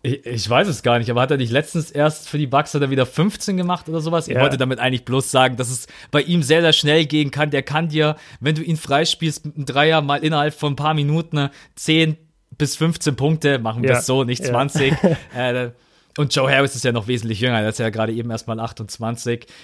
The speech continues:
Speaker 1: Äh, Taurean Prince, ein Spieler, den ich sehr, sehr mag, der hat jetzt natürlich auch seine Chance durch die Sperre von, äh, Wilson Chandler. Der wird natürlich auch zurückkommen. Also ich glaube, da ist man, Jar-, äh, Jared Allen ist nach wie vor
Speaker 2: Boah.
Speaker 1: ein Typ,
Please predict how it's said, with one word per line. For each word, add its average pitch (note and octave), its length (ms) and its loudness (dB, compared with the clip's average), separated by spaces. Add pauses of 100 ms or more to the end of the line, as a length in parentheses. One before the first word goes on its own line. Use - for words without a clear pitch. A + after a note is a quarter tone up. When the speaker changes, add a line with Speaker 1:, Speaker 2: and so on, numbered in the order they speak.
Speaker 1:
Äh, B2 120 -6
Taurean F3 440 2
Prince, G#3 320 -2
ein - 20 -2
Spieler, F3 320 0
den D#3+ 140 -2
ich D3+ 120 -4
sehr, D#3+ 200 2
sehr D3+ 140 2
mag, D3 340 2 (320)
der C3+ 100 4
hat D#3+ 120 2
jetzt D3+ 100 -2
natürlich D3 320 -2
auch D3 80 0
seine C#3 220 -4
Chance C#3+ 400 -2
durch C3+ 160 -4
die C3 100 -6
Sperre C#3 340 2
von, B2+ 460 -2 (280)
äh, B2 200 -2
Wilson C#3 360 0
Chandler. E3 560 2 (200)
Der C3 140 0
wird C3 140 -4
natürlich A2+ 320 -8
auch D3+ 140 0
zurückkommen. C3 680 0 (300)
Also G#2+ 200 -8
ich - 140 -10
glaube, A2+ 240 -2
da G#2+ 160 -6
ist G#2+ 100 -10
man, A2+ 180 -6
Jar-, B2+ 280 -4
äh, A#2 120 -4
Jared C3 380 0
Allen C3+ 240 2
ist A#2+ 160 -6
nach B2+ 220 0
wie B2+ 80 -4
vor B2 340 2
Speaker 2:
Boah. A2+ 200 0
Speaker 1:
ein A#2 240 -4
Typ, B2+ 300 -6